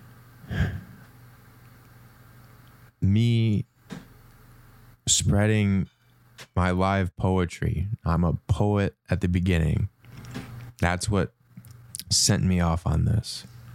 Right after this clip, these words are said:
It's finding my voice. This has been a learning process too, of getting in front of the camera like this. You think this is,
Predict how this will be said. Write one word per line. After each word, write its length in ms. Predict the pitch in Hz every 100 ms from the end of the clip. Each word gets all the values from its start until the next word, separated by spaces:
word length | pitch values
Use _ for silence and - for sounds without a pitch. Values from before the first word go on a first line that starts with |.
| - - - - - - - - - - - -
It's 120 | - -
finding 480 | 98 107 113 98
my 200 | 92 85
voice. 680 | 78 78 78 80 - - - - - - - - - - - - - - -
This 360 | - 98 101 - -
has 220 | 95 104
been 160 | 98 95
a 100 | 92
learning 260 | 95 92
process 440 | 90 92 90 95 90
too, 160 | 120
of 140 | 110 87
getting 240 | 92 92
in 80 | 90
front 200 | 85 92
of 60 | 92
the 60 |
camera 420 | 90 98 101 95
like 200 | 80 76
this. 260 | - 85 87
You 100 | 90
think 160 | 90 90
this 260 | 92 -
is, 280 | 92 87 -